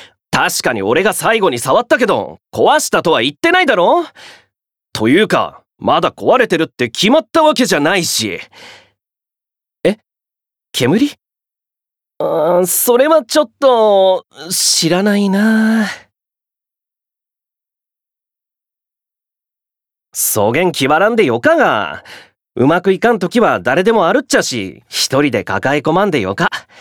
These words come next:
困った時は遠慮せんで言わんと。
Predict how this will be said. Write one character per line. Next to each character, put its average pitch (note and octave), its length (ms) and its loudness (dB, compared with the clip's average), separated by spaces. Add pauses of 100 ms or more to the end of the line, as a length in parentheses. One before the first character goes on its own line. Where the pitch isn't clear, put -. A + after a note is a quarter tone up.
(800)
困 D#3 200 0
っ F3+ 40 -2
た F3+ 120 -2
時 F#3 240 0
は D3+ 240 2
遠 C3 160 0
慮 G#3+ 120 4
せ C#4 160 0
ん C4 60 -2
で D#3+ 120 2
言 G#2+ 100 -2
わ E3+ 100 0
ん A#3+ 80 -4
と。 A3 160 0